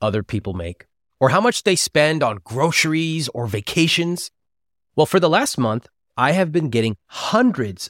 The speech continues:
of real spending plans from readers all over the world, all different income levels,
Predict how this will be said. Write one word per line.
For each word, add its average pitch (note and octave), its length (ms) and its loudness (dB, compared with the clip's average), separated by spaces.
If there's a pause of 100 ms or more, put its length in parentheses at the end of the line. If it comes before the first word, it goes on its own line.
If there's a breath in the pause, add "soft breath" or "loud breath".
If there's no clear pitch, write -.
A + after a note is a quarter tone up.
of A2 360 -6
real G3 280 2
spending C#3 520 0
plans A#2 340 -4
from G#2+ 180 -8
readers G#2+ 380 -8 (100)
all G#3 240 6
over G#3 160 4
the F#3+ 80 6
world, C#3 380 2 (200)
all F3+ 200 4
different E3+ 320 2
income D3 340 -2
levels, C3+ 400 0